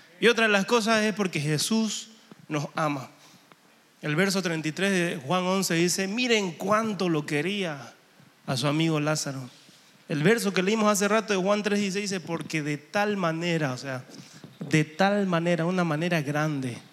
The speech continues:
eso está diciendo, "grande amó Dios a este mundo". Y la historia no acaba ahí, como les decía, a Lázaro lo tuvieron que desatar, no lo dejaron ahí amarrado.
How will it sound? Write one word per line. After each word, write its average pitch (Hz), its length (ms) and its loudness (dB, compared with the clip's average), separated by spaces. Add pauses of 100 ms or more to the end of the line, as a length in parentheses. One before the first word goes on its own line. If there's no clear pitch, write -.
(140)
eso 147 140 0
está 147 140 0
diciendo, 135 380 -4 (440)
"grande 160 720 0 (100)
amó 151 380 -2
Dios 147 500 -8 (460)
a 139 80 -4
este 131 180 -8
mundo". 127 340 -8 (2500)
Y 214 120 4
la 226 60 6
historia 240 300 2
no 233 100 0
acaba 233 280 0
ahí, 233 300 -2
como 175 140 0
les 165 140 6
decía, 180 520 0
a - 120 4
Lázaro 240 680 2
lo 156 160 -2
tuvieron 190 320 0
que 151 140 -4
desatar, 147 500 -2
no 202 140 -2
lo 202 100 2
dejaron 185 420 2
ahí 175 340 2
amarrado. 139 680 0